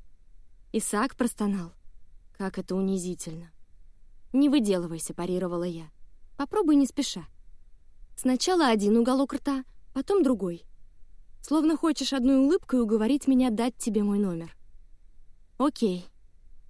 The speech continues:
Исаак сделал глубокий вдох и выдох. «Окей».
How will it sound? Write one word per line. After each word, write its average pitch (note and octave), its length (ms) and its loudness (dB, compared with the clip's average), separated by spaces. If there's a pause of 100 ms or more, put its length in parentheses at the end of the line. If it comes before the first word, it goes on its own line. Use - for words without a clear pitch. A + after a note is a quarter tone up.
(280)
Исаак G#3+ 460 -2
сделал G3 360 0
глубокий F#3 520 -4
вдох F#3 400 -6
и C4 100 0
выдох. F3 340 -6 (1000)
«Окей». A#3+ 600 0